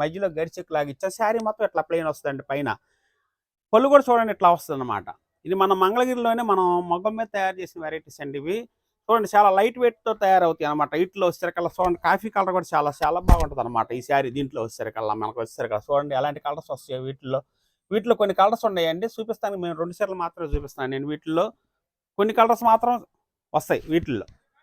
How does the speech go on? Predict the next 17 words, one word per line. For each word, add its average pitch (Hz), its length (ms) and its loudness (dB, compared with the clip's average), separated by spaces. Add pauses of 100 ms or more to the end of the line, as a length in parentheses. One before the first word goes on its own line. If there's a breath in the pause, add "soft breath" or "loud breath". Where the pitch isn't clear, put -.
(340)
చూడండి 160 240 4 (100)
డిఫరెంట్ 240 300 0
డిఫరెంట్ 226 320 -6
కలర్స్ 180 280 -2
అనమాట. 143 320 -2 (640)
వెరైటీ 226 320 2
కూడా 240 160 0
చాలా 196 160 4 (100)
బాగా 208 240 2
ఉంటుంది 170 200 0
అనమాట 135 260 -4 (160)
వీటిల్లో 175 340 -2
వచ్చేసరికల్లా. 107 640 -4 (340)
వీటి 202 180 -4
ప్రైస్ 226 180 4
వచ్చేసరికల్లా 226 460 -4
మనకి 180 200 -6